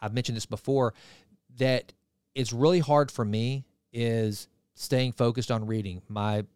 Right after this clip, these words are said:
default mode network will kick in, the monkey brain will kick in. And so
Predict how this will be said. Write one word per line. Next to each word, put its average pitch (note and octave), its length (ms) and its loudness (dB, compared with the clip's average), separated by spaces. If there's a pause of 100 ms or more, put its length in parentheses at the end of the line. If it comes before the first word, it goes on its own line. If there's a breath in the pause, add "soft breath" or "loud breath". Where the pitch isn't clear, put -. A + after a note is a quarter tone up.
(500)
default A#2 480 2
mode A2 300 0
network G#2+ 380 -2
will G#2 80 0
kick - 180 -10
in, G#2 100 0
the G2+ 80 -2
monkey G#2+ 240 -2
brain G#2 200 -2
will G2 80 -4
kick - 200 -8
in. G2 200 -2 (460 soft breath)
And A2+ 140 -2
so A2+ 340 4